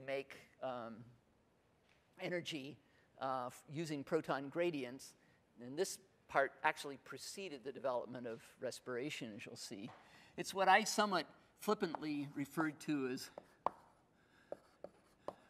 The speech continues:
photosynthesis release one. In my first lecture, when I was giving you a, a s-, a sketch of, of evolution,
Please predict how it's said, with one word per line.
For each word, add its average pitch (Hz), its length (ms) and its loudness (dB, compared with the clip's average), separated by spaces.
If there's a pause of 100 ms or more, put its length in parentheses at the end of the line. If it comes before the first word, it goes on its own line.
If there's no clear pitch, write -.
(120)
photosynthesis 156 960 0
release 135 440 -2
one. 170 460 4 (2250)
In 135 160 0
my 127 280 -2 (300)
first - 340 2
lecture, 170 440 4
when 147 120 0
I 131 60 -2
was 127 180 -4
giving 147 300 2
you 135 140 -2 (120)
a, 120 600 -4
a 143 80 -2
s-, - 320 -8 (100)
a 123 200 4 (340)
sketch - 540 4
of, 135 180 4 (480)
of 127 200 4 (220)
evolution, 160 720 0